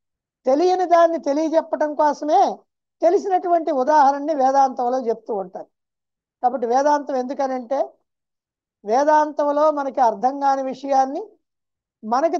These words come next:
తెలిసినటువంటి ఉపమానం ద్వారా మనకి తెలియజేస్తూ ఉంటారు. కాబట్టి ఈ క్షేత్రం అంతా కూడా ఆత్మయే, కలేమో మనస్సు, ఈ క్షేత్రమేమో ఆత్మ. భ్రమ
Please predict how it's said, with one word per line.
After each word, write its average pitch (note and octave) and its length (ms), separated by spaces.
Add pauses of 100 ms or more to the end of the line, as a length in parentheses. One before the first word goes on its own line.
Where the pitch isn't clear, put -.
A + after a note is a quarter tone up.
తెలిసినటువంటి E4 640 (100)
ఉపమానం D4 480 (100)
ద్వారా C4 260 (500)
మనకి C#4 360
తెలియజేస్తూ A#3+ 640
ఉంటారు. - 240 (2250)
కాబట్టి F#4+ 320
ఈ C#4 100
క్షేత్రం D#4+ 460
అంతా C#4+ 220 (120)
కూడా C4 180 (280)
ఆత్మయే, B3+ 520 (1080)
కలేమో D#4+ 400 (140)
మనస్సు, C#4 380 (1120)
ఈ A3+ 180
క్షేత్రమేమో C4 640 (200)
ఆత్మ. - 220 (1400)
భ్రమ A#3+ 300